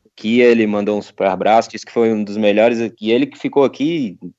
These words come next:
dez anos, né? Disse que foi uma das, das equipes melhores que ele pôde jogar. Sobre, sobre o Magno Alves, né? Ele é segundo atacante. Eu não enxergo muito ele como o nove, que era o que o Bill fazia, o cara que joga de costa, que atrai zagueiro e tal.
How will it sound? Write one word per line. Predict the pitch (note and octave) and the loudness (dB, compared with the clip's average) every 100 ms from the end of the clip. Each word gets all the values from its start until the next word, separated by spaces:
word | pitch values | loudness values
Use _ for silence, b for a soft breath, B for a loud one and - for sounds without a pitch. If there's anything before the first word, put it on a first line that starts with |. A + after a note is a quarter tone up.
| _ | _
dez | G#2 A#2+ C3 G#2+ | -2 2 2 0
anos, | G#2+ A2 F2 F2 | -4 -6 -8 -12
né? | F#2+ F#2 | -16 -16
Disse | F2+ - | -18 -20
que | - | -12
foi | A2 | -6
uma | A#2+ | 0
das, | A#2+ A2 - - _ b b b b _ | 4 4 2 -6 _ b b b b _
das | G2+ F#2+ | -8 -4
equipes | G2+ - G#2 | -2 -4 -4
melhores | A2 A2+ A2+ A2+ | 0 4 4 2
que | - | -4
ele | A2+ A2+ A2 - _ _ | -4 -4 -4 -10 _ _
pôde | - G#2 G2+ | -8 -6 -2
jogar. | A2+ B2+ G2 G2 - _ b b b b b _ | 0 2 0 -4 -8 _ b b b b b _
Sobre, | - - A#2+ C3 C3+ D3 D3+ B2 F#2 - _ _ _ _ _ _ _ _ _ _ _ _ _ | -20 -4 0 0 2 4 6 4 0 -8 _ _ _ _ _ _ _ _ _ _ _ _ _
sobre | - A#2 A#2+ | -10 -8 -4
o | C3+ | 0
Magno | B2+ B2 B2 A2 | 0 0 -2 -2
Alves, | A#2 D#3 B2 G2+ | 0 0 -2 -8
né? | G2+ A#2 B2 | -8 -6 -4
Ele | A2 | 0
é | B2 | 0
segundo | - F3+ F3+ F#3 | -2 -8 -4 -2
atacante. | F3 F3 C3+ B2+ A2 F#2+ - | 0 -2 -4 -4 -8 -8 -10
Eu | A2+ A#2 | -6 -2
não | E3 | -2
enxergo | F3+ - C#3+ C#3 A#2+ | -2 0 0 0 -2
muito | A#2+ C3 A#2+ A#2 | -2 -2 -2 0
ele | C3+ D#3 | 0 0
como | B2 C3+ | -4 -2
o | D#3 | 0
nove, | C3+ C3 A#2 G2 | 2 2 2 -2
que | - | -8
era | G#2 | -8
o | G#2 | -8
que | - A2+ | -12 -12
o | |
Bill | A2 A2+ | -6 -6
fazia, | A2+ A#2+ A2 A2 G#2+ | -2 -4 -2 -2 -2
o | - | -2
cara | G2 | -4
que | - | -4
joga | G2 G2+ | -4 -4
de | G2+ | -4
costa, | A2 A2+ A2+ F#2+ - | -6 0 0 0 -6
que | - | -10
atrai | F#2 F#2+ F#2+ | -8 -6 -2
zagueiro | A2+ G#2 G#2+ G2 | -2 -2 -2 -2
e | |
tal. | F#2 G2+ | -4 -6